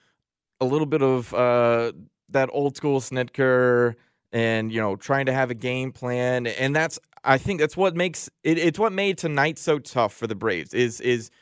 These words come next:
you can look at it in one way as, well, Brian Snitker, all he had to do was manage for tonight. He, he, all he had to do was figure it out.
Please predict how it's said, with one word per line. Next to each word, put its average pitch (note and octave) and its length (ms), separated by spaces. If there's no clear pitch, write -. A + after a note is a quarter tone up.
you B2 140
can C#3+ 180
look E3 180
at D#3+ 180
it D3 140
in C3 160
one D#3+ 320
way A2 460
as, A2+ 640
well, C#3+ 480
Brian B2+ 300
Snitker, C#3 720
all D3 180
he D#3 180
had D3+ 220
to C3+ 60
do F3 200
was A#2 220
manage G#2+ 380
for A2+ 200
tonight. G#2 380
He, A2+ 240
he, G2+ 180
all B2+ 200
he C3 80
had B2 80
to A#2 60
do C3 140
was B2+ 140
figure B2+ 300
it A#2+ 80
out. A2 160